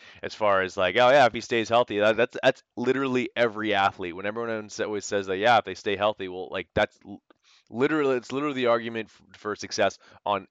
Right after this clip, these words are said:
every level of professional sport. So, um, that being said, I, I think, um, Ryder McNabb has the most untapped potential,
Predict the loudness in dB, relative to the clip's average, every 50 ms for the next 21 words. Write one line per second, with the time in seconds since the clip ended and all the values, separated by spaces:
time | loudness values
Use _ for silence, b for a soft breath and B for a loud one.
0 | _ _ 2 2 2 2 2 4 6 6 6 6 2 -2 -4 -6 -8 -6 -2 0
1 | 0 0 -2 -6 -14 -16 -16 -16 -16 -18 -18 -18 _ B B B B B B B
2 | B B -6 0 4 4 4 4 2 0 _ _ 4 8 8 10 8 8 6 4
3 | 0 -4 -12 _ _ _ _ _ _ _ _ _ _ _ -20 -6 _ 6 6 6
4 | 6 4 0 -2 -2 -2 -2 2 4 6 8 6 6 4 _ 6 6 6 8 8
5 | 6 6 4 2 0 -4 -2 2 4 6 8 8 8 6 6 4 4 2 -2 -10
6 | -20 _ _ _ _ _ _ 0 4 4 4 4 2 -4 -6 -2 0 2 2 2
7 | 2 2 0 0 0 -4 -10 -12 -10 -12 -12 -14 _ -18 -6 -4 -2 -2 -2 -4
8 | -8 -6 -6 -4 -4 -4 0 2 2 2 2 -2 -6 -6 -6 -6 -6 -6 -10 -10
9 | -10 -10 -12